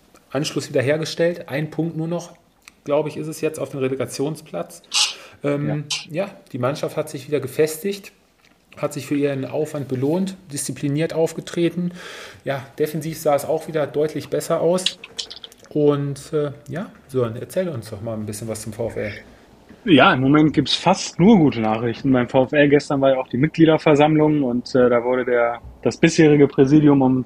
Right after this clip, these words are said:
Speaker 2: Hans-Peter Villes wiedergewählt. Also ist auch Kontinuität,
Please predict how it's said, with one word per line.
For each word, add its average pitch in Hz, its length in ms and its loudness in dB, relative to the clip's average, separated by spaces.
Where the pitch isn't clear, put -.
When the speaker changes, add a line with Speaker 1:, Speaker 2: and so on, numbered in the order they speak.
Speaker 2:
Hans-Peter 139 500 0
Villes 147 440 2
wiedergewählt. 143 600 6
Also 123 300 2
ist - 160 -8
auch 117 160 -4
Kontinuität, 139 920 4